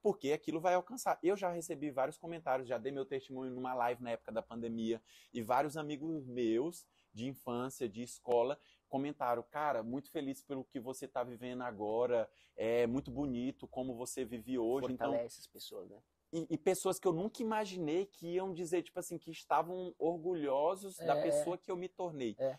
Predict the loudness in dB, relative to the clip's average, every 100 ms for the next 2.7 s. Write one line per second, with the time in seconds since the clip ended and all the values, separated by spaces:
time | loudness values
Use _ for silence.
0 | _ -8 -4 -2 -2 0 0 0 -2 0
1 | 2 2 0 0 0 0 -4 -12 -8 0
2 | 2 2 0 -2 -2 0 0